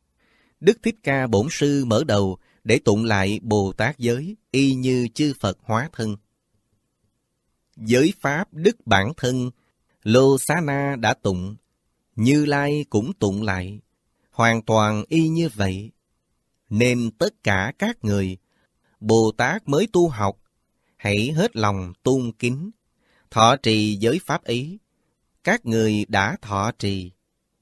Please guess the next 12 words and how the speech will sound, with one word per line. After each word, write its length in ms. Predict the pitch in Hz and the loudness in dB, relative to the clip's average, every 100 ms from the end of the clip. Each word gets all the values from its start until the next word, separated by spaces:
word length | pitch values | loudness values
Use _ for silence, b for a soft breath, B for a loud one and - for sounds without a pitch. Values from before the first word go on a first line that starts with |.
| _ | _
giới 280 | 110 127 180 - | 2 2 2 -2
pháp 280 | 147 202 - | -6 -6 -8
như 260 | 135 165 170 | -2 0 0
vậy 280 | 110 98 113 | 0 0 -2
rồi, 400 | 107 98 95 87 _ _ _ _ _ | -2 -2 -2 -8 _ _ _ _ _
lại 240 | 107 104 110 | -2 0 2
đem 440 | 127 127 123 110 113 | 0 -2 -4 -6 -4
giới 320 | 107 117 190 - | 0 0 0 -4
pháp 260 | 135 - | -6 -4
ấy 300 | 107 113 147 - _ - - _ _ - | -6 -6 -8 -18 _ -20 -20 _ _ -2
truyền 360 | 113 110 107 | 2 2 0
trao 400 | 98 131 139 143 | 0 0 2 0